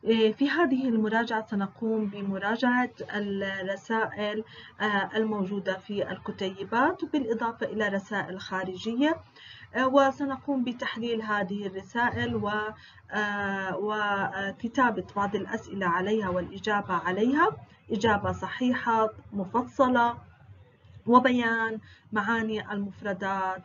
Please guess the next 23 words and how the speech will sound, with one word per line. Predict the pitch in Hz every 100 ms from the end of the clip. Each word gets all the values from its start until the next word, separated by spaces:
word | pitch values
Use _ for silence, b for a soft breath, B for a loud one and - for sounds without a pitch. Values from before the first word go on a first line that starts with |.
| -
الصعبة. | 214 - 160 127 151 - _ B B B
أيضًا | - 392 277 269
سنقوم | 269 269 240 - 240
بمراجعة، | 214 208 214 208 202 190 190 196 _ -
آه، | 196 196 190
القواعد | 208 - 220 208 196 196
والتراكيب، | 196 180 - 202 - 196 190 - 220 185 - _ b b b b 208
آه، | 202 190 180 175 175 -
التي | 214 226 220
تطرقنا | 220 214 202 226 226 208 185
إليها | 185 220 202 175 165
سابقًا، | - 233 262 269 277 277 294 B B B
آه، | 240 247 240
وهي | 269 285 277 262
أنواع | 226 233 233 226
الجموع، | 220 196 214 214 220 220 214 - -
جمع | 196 214 190
المذكر | 190 196 202 - 208
السالم | 202 - 202 196 196 196
وجمع | 185 202 196
المؤنث | 180 180 - 202 185 180
السالم | - 190 185 185 180
وجمع | 180 196